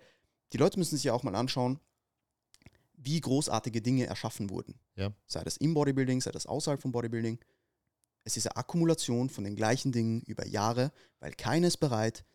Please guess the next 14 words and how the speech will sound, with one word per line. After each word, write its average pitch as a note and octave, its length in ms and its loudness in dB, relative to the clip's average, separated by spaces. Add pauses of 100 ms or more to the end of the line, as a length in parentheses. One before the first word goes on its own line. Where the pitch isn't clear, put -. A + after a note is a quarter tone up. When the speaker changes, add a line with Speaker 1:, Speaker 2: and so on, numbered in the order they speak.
Speaker 1:
das - 160 -12
langweilige, B2 720 4 (360)
die G2+ 40 -6
langweilige, C3 480 4
harte A2+ 280 -2
Arbeit G2+ 340 -6
immer C#3 260 4
wieder A2 200 -2
zu - 100 -10
investieren. - 460 -8 (600)
Keiner G3 180 -2
ist F#3+ 80 -4
bereit D#3+ 260 -2
dazu. - 200 -10